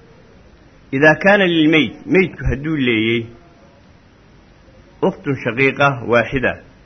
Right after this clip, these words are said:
inan keliya oo isku hooyo aababa yihiin, وهي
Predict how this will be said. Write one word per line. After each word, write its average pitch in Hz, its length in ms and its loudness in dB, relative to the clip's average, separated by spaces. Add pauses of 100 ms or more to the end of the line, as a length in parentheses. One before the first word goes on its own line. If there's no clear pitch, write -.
(840)
inan 180 260 4
keliya 147 440 2 (520)
oo 139 80 0
isku 139 300 -6
hooyo 147 320 2
aababa 139 340 2
yihiin, 117 500 -4 (1500)
وهي 185 320 4